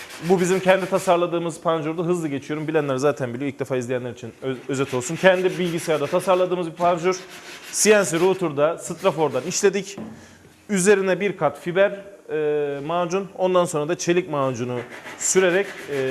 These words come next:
yüzeyini sertleştirip hatlarını, e, kusursuzlaştırıyoruz. Şu an ikinci kat macundayız. Tekrar zımparalanıyor.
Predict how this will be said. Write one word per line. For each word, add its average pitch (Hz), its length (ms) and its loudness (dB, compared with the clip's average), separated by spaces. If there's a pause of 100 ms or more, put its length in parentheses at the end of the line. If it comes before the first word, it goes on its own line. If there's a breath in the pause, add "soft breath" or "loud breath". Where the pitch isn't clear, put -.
(380)
yüzeyini 180 380 0
sertleştirip 175 640 0 (200)
hatlarını, 170 480 2 (280)
e, 135 120 -2 (100)
kusursuzlaştırıyoruz. 156 1040 0 (640)
Şu 185 220 6
an 202 100 6
ikinci 196 360 0
kat 196 200 2
macundayız. 139 580 -2 (120)
Tekrar 180 280 2
zımparalanıyor. 196 720 2